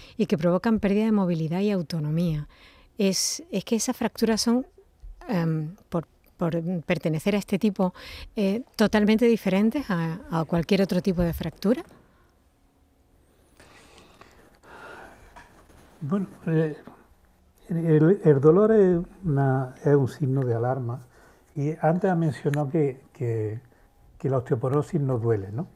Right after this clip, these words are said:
Speaker 1: Ujú.
Speaker 2: De hecho,
Speaker 1: Antes de
Speaker 2: se
Speaker 1: la
Speaker 2: le ha
Speaker 1: fractura,
Speaker 2: denominado
Speaker 1: claro. <laughs>
Speaker 2: Antes de la fractura, sí. Y se le ha denominado la, la, la enfermedad silenciosa durante mucho tiempo.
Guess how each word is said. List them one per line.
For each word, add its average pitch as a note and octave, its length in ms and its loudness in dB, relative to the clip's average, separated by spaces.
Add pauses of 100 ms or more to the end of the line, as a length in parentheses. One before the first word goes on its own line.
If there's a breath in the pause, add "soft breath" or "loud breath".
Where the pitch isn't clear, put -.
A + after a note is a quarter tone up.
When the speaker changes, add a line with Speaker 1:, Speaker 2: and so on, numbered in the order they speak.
(280)
Speaker 1:
Ujú. G3 340 2
Speaker 2:
De C3 180 2
hecho, E3 420 2 (420 loud breath)
Speaker 1:
Antes G3 260 4
de F3+ 60 4
Speaker 2:
se - 0 -
Speaker 1:
la E3+ 80 6
Speaker 2:
le - 40 2
ha - 40 6
Speaker 1:
fractura, G3 360 6
Speaker 2:
denominado F#3 360 4 (120)
Speaker 1:
claro. D#3+ 420 -4
<laughs> - 40 -18
Speaker 2:
Antes C3+ 240 4
de C#3 60 6
la C3+ 80 6
fractura, B2 420 -2
sí. A#2+ 220 -6 (560 loud breath)
Y C#3 220 -4
se - 140 -4
le C#3 60 2
ha D3+ 60 4
denominado D#3+ 500 0
la, C#3+ 220 0
la, A#2+ 260 -2
la A#2+ 120 -2
enfermedad B2 440 -4
silenciosa C3+ 640 0
durante C3+ 320 0
mucho A#2+ 300 -2
tiempo. A2 320 -6